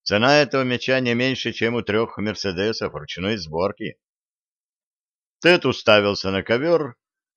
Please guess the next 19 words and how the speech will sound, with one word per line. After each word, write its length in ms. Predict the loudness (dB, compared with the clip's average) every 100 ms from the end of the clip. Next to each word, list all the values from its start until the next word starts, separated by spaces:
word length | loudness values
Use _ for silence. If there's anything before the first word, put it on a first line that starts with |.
| -2
пожевал 460 | 2 6 6 6
губами 460 | 2 4 4 4 4
и 40 |
обратился 640 | 4 4 0 0 -2 -2 -2
к 60 |
хозяину 540 | -2 0 2 0 0 -6
с 100 | -6
вопросом. 720 | -6 -6 -8 -10 -18 -20 _ 0
Я 160 | 2
перевел. 580 | 4 2 2 0 0 -4 _ _ _ _ _ _ _ _ _ _ _ _ _ -6
"А 300 | -4 -2 -4
что 240 | -4 0
это 320 | 2 2 -2
у 60 | -6
тебя 300 | -4 -2 0
за 140 | 2
меч 400 | 0 0 -2 -4 -8
такой 300 | -8 -8 -10
замечательный, 920 | -10 -10 0 2 2 -2 -12 -14